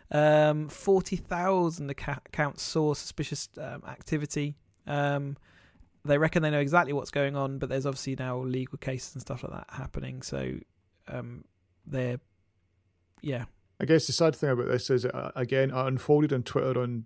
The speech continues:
Speaker 2: on Saturday afternoon and evening, and Tesco took until Sunday afternoon to actually confirm, yeah, there's a
Speaker 1: Well,
Speaker 2: problem.
Speaker 1: don't forget, Tesco are nothing to do with the actual product. They just put their name to it. <laughs>
Speaker 2: No, no, there's an actual, no, no, there's, there's, they've got, they've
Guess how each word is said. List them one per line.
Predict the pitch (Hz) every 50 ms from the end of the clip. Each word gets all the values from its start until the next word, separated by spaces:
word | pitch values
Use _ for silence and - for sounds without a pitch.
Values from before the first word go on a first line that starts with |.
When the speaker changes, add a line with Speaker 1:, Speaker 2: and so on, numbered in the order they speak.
| -
Speaker 2:
on | 147 143 120 113
Saturday | - - 143 127 131 123 120 127
afternoon | 127 120 - - 135 127 120
and | 113 117
evening, | 120 131 139 143 175 170 175 170 - _ _ _ _ _ _ _ _ _
and | 131 117 113 113 -
Tesco | - 123 120 107 - - 120 -
took | - 127 - -
until | 113 110 - 120 110
Sunday | - - 120 120 113 123
afternoon | 117 113 - - 123 113 113 123 113
to | - 123
actually | 110 - 123 - - -
confirm, | - 120 107 - - 120 110 107 110
yeah, | 107 110 107
there's | 107 107 104
a | 101 - -
Speaker 1:
Well, | - 117
Speaker 2:
problem. | 123 143 156 160 156 - - - - - - - - - -
Speaker 1:
don't | - 196 196 175
forget, | 185 180 185 160 -
Tesco | 196 190 175 - - 165 160 160
are |
nothing | 160 165 160 151 - 165 156 156 156 151 147
to | - - 147
do | 156 147
with | 143 135
the | 139 147
actual | 139 - - - - 135
product. | - - 147 135 131 113
They | 120 135
just | 127 135 - -
put | 139 123
their | 127
name | 127 131 131 135 131
to | 127 - -
it. | - - - -
<laughs> | - - - - 202 - - 208 -
Speaker 2:
No, | - 196 220 233 240 233 226 226 202 175 -
no, | 220 220 214
there's | 208 190 175
an | 180 180
actual, | 185 202 185 - 196 175 147 120 - _ -
no, | 156 156
no, | 165 160 151
there's, | 147 147 131 -
there's, | - - 139 131 123 - - - -
they've | 147 127 - -
got, | - 165 170 165 165 - - _ _
they've | 143 131 127